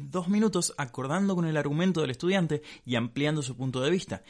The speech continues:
Y el chico asiente porque Peterson le está hablando sobre algo que él mismo dijo. Mientras más Jordan habla sobre lo que dijo, más logra que se sienta escuchado y comprendido.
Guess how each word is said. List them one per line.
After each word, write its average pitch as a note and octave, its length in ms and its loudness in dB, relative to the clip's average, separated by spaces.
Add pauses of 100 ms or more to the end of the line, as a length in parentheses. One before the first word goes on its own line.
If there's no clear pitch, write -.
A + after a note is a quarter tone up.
(180)
Y F3+ 100 0
el F#3+ 60 -2
chico C4+ 200 0
asiente B3+ 440 4
porque D#3 280 -2
Peterson F3 500 0
le C#3 60 -2
está D#3+ 160 -4
hablando F#3 240 2
sobre C3 280 0
algo D#3+ 280 2
que A2+ 160 0
él C3 100 2
mismo D#3+ 240 4
dijo. G3+ 340 0 (300)
Mientras G#2+ 340 -2
más F#3+ 300 -2
Jordan F#3 300 2
habla D3+ 220 2
sobre A2 280 -4
lo A2 140 -4
que C3 100 0
dijo, E3 380 0 (280)
más D#3 440 2
logra D#3+ 320 2
que D3+ 60 -4
se D3 120 -2
sienta D3 300 -2
escuchado D#3+ 500 2
y A#2 120 -6
comprendido. A2+ 600 0